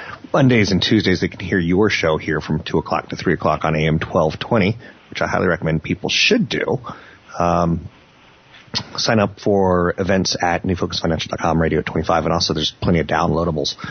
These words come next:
What would you say the twenty to forty-year-old, you know, that's out there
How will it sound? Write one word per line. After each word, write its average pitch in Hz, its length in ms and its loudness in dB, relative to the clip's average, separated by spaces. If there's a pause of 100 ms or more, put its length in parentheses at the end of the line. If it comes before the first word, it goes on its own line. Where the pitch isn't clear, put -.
(200)
What 220 140 2
would 247 80 6
you 190 80 6
say 147 180 4
the 104 100 2
twenty 123 300 0
to 95 80 0
forty-year-old, 82 840 -2 (680)
you 98 100 0
know, 80 100 2
that's 87 180 0
out 92 220 0
there 80 260 0